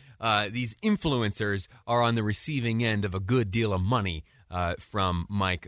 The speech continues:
Bloomberg. And, and Bloomberg's tactics are, you know, he certainly, I think, would accept the role of president if he were to win. Polls do not indicate that that's gonna be the likelihood, but he has made it known that regardless,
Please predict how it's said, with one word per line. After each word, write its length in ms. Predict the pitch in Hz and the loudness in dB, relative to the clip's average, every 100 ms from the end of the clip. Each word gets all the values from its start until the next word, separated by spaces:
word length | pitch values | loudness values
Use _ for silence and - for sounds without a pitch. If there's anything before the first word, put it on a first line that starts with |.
| - | -16
Bloomberg. 640 | 101 98 95 87 87 80 - - | -10 -4 -2 -2 -2 -4 -8 -8
And, 120 | 147 | -4
and 240 | 160 170 | -4 -6
Bloomberg's 420 | 151 175 262 247 - | -8 -6 -4 -6 -4
tactics 480 | 156 143 120 92 | -4 -2 -4 -4
are, 280 | 113 101 98 | 0 2 0
you 300 | 90 87 135 | -2 -8 -4
know, 60 | 123 | -4
he 380 | 117 220 196 147 | -4 -4 -4 -2
certainly, 520 | - 160 139 135 131 | 0 0 0 0 -2
I 100 | 117 | -4
think, 220 | 139 127 | -4 -2
would 120 | 127 | -4
accept 380 | 104 - 135 - | -4 -2 -4 -4
the 100 | 135 | -4
role 300 | 120 123 123 | 0 2 2
of 180 | 120 - - _ - | 0 -6 -20 _ -2
president 380 | 131 120 123 113 | 0 0 -2 -4
if 100 | - | -6
he 120 | 123 | -4
were 140 | 113 | -2
to 140 | 107 113 | -2 -2
win. 320 | 107 120 101 - | 0 0 -2 -6
Polls 400 | - 196 160 - - - | -2 0 0 -4 -14 -4
do 140 | 135 | 0
not 220 | 156 120 120 | 2 2 0
indicate 440 | 117 117 123 113 | -2 -4 -4 -6
that 80 | - | -4
that's 200 | 113 - | -4 -4
gonna 180 | 120 104 | -6 -4
be 140 | 110 | -6
the 100 | 95 | -4
likelihood, 580 | 104 110 120 104 110 95 | -4 -4 -6 -4 -4 -4
but 120 | 104 | -6
he 220 | - 185 | -6 -6
has 180 | 170 131 | -4 -4
made 180 | 135 117 | -4 -4
it 80 | 120 | -4
known 200 | 117 113 | -4 -2
that 120 | 110 | -2
regardless, 800 | 117 117 107 151 165 95 - | -4 0 4 6 4 -2 -8